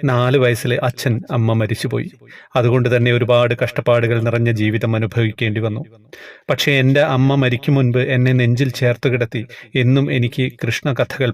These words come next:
പറഞ്ഞു തന്നത് ഇന്നും എൻ്റെ ചെ-, മനസ്സിൽ നല്ല ഓർമ്മയായി തിളങ്ങി നിൽക്കുന്നു. ആ ഒരു ശക്തിയിൽ മാത്രം ഞാൻ വളർന്നു. എങ്ങനെയൊക്കെയോ ആരൊക്കെയോ സഹായം കൊണ്ട് പത്ത് വരെ പഠിച്ചു പാസ്സായി.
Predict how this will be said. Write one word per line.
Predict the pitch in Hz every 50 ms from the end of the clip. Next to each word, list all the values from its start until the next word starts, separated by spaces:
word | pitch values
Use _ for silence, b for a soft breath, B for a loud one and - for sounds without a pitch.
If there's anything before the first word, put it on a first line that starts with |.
| -
പറഞ്ഞു | 127 117 120 113 123 120 123
തന്നത് | 120 113 113 104 110 107 104 B B B B -
ഇന്നും | 131 113 113 120 123 120 123
എൻ്റെ | 120 113 120 117 - - - -
ചെ-, | - - 139 123 117 - - - - - 175 -
മനസ്സിൽ | 160 135 123 113 113 - - 131 120 131 B B B B 123 B
നല്ല | 127 120 117 117 127
ഓർമ്മയായി | 127 117 113 113 110 123 120 117
തിളങ്ങി | 110 - 120 110 110 117
നിൽക്കുന്നു. | 113 113 113 - 139 135 135 - - _ _ _ B B B B B B B -
ആ | 127 131 156
ഒരു | 175 165 151
ശക്തിയിൽ | - - 135 117 - 147 139 139
മാത്രം | 135 127 123 117 - - 135 131
ഞാൻ | 131 120 120 120
വളർന്നു. | 113 110 107 107 104 110 117 - - B B B B B -
എങ്ങനെയൊക്കെയോ | 131 110 110 120 123 131 127 117 - - 127 127 131 127 127
ആരൊക്കെയോ | 123 120 117 123 113 - - 143 127 127 131
സഹായം | 123 - 127 - 123 123 120 120 117
കൊണ്ട് | 120 117 110 120 123 120 B B B - -
പത്ത് | 120 - - 131
വരെ | 120 123 117
പഠിച്ചു | - 120 117 - - - 131
പാസ്സായി. | 113 120 113 110 - - 127 123 127